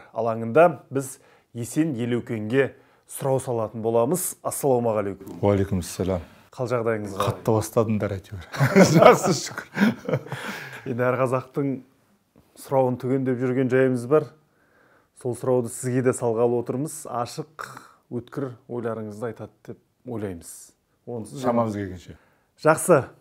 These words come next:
Speaker 1: біз бастайық. Жалпы енді, м, Фейсбукте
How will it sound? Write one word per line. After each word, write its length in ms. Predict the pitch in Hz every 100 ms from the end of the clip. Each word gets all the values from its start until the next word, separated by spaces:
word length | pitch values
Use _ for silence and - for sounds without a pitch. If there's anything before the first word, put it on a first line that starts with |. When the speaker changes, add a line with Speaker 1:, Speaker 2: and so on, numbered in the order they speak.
| -
Speaker 1:
біз 140 | 127
бастайық. 560 | 127 131 170 165 165 - - - -
Жалпы 340 | - 117 123 120
енді, 260 | 113 110 - _ -
м, 320 | 110 101 107 107 - _ _ _ _ _ _ _ _ _ _
Фейсбукте 760 | - 139 113 113 110 - 113